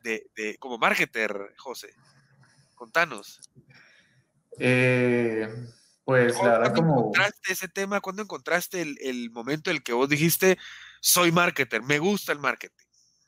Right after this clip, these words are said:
Speaker 2: Pues, la verdad que te diría que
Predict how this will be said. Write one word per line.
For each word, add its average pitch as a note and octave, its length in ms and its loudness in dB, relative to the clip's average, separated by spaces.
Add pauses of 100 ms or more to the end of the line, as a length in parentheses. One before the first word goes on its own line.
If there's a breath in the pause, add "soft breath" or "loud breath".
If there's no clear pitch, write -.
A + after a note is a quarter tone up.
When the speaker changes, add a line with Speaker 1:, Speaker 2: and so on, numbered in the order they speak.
(1000)
Speaker 2:
Pues, C3 340 0
la B2+ 80 2
verdad A#2+ 240 2
que D#3+ 100 0
te E3+ 180 -2
diría D3 440 0
que C3+ 640 -2